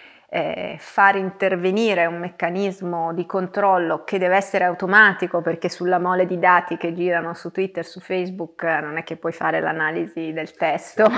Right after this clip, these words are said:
<laughs> individuale, quindi è chiaro che ci vuole un meccanismo automatico, un software automatico che però abbia introiettato dei principi anche qualitativi.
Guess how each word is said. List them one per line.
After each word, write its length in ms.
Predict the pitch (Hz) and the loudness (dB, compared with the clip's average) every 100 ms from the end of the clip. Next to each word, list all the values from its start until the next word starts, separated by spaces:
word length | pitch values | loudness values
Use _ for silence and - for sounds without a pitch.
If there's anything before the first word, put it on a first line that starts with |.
| - - | -2 -2
<laughs> 320 | - - - | -6 -8 -2
individuale, 720 | 226 220 220 190 202 175 160 | 0 2 0 4 6 6 4
quindi 240 | - 196 | -2 -2
è 60 | 180 | 0
chiaro 240 | 226 196 | 2 2
che 100 | 180 | 0
ci 120 | - 180 | -6 -4
vuole 180 | 175 | -2
un 80 | 170 | -2
meccanismo 440 | 175 - 180 180 180 | -6 -6 -6 -6 -8
automatico, 640 | 180 226 190 208 202 170 | -4 2 2 2 -2 -6
un 80 | 165 | -4
software 480 | 185 175 - 175 | -4 -4 -2 0
automatico 960 | 170 170 220 170 170 175 226 196 175 - | 0 0 0 2 2 0 0 0 -2 -4
che 180 | - 180 | -4 -2
però 520 | 202 190 170 190 - | 4 6 6 6 4
abbia 680 | - 165 - 175 170 170 - - | 0 0 2 0 2 0 -4 -4
introiettato 1400 | 196 185 196 190 180 196 - 170 160 170 180 185 175 - | -4 -2 0 0 0 -2 4 6 6 4 0 2 0 -4
dei 600 | 214 190 165 165 170 - | -6 -4 -2 -4 -6 -8
principi 640 | - 185 185 - 165 165 185 | -4 -4 -4 -6 -8 -8 -8
anche 280 | 160 160 165 | -8 -8 -8
qualitativi. 840 | 165 156 160 160 165 156 156 160 | -6 -6 -6 -8 -8 -10 -8 -10